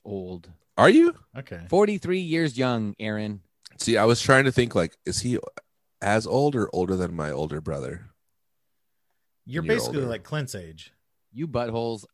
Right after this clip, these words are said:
Speaker 1: All you do is talk about how old I am, and you talk yourself into believing that I'm
Speaker 3: <laughs> Yeah, dude. We
Speaker 1: <laughs>
Speaker 3: Stockholm syndromed ourselves into believing that.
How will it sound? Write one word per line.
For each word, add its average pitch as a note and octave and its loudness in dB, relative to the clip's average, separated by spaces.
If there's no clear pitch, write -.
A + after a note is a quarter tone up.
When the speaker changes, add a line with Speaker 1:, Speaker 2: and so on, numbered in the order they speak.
Speaker 1:
All C#3+ 2
you F3+ -2
do E3 2
is C#3 0
talk C3+ -2
about B2 -2
how A#2+ 2
old G#2 -6
I A#2+ -4
am, C3 -4
and A2 -6
you A2+ -6
talk - -6
yourself B2 -4
into A2+ -4
believing G#2+ -4
that G2 -10
I'm G2+ -10
Speaker 3:
<laughs> - -20
Yeah, - 2
dude. A3+ 2
We G3 0
Speaker 1:
<laughs> - -
Speaker 3:
Stockholm F3+ 0
syndromed C#3 -2
ourselves B2+ -6
into C3 -6
believing B2+ -6
that. A2+ -10